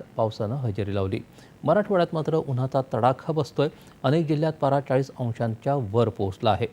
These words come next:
राज्यात आज सर्वत्र हवामान कोरडं राहील असा हवामान विभागाचा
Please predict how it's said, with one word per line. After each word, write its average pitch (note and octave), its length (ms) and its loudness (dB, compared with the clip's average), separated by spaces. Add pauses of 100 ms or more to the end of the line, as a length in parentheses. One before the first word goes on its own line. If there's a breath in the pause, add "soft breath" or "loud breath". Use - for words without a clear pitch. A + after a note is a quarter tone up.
(400 loud breath)
राज्यात A#2 460 0
आज B2 100 -2
सर्वत्र B2+ 420 -4
हवामान G#2+ 460 -4
कोरडं A2 340 -2
राहील C3 240 0
असा A#2 280 0 (380 loud breath)
हवामान B2+ 460 2
विभागाचा G#2 680 -4